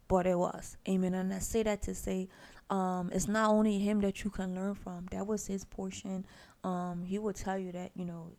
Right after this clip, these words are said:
it was his mistake and his fault that led him onto that road of the y-, first few years or several years weren't good for him and his wife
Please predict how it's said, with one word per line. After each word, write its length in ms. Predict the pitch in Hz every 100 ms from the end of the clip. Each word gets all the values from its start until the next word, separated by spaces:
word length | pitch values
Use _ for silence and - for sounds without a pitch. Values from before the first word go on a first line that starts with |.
| -
it 80 | 170
was 220 | 180 160
his 240 | 165 214 175
mistake 420 | 165 - 196 202
and 100 | 175
his 200 | 185 -
fault 300 | 180 196 - - - - -
that 180 | 175 175
led 220 | 175 196
him 400 | 190 190 190 190 - - -
onto 320 | 185 180 - 185
that 200 | 190 185
road 320 | 180 190 185
of 160 | 180 175 -
the 180 | 180 170
y-, 100 | 175
first 380 | - 196 190
few 200 | - 190
years 340 | 190 185 180 185
or 60 |
several 340 | 185 180 180 180
years 300 | 180 180 -
weren't 220 | 185 190
good 200 | 190 202
for 140 | -
him 280 | 180 190 180
and 120 | 175
his 160 | 180 -
wife 220 | 180 180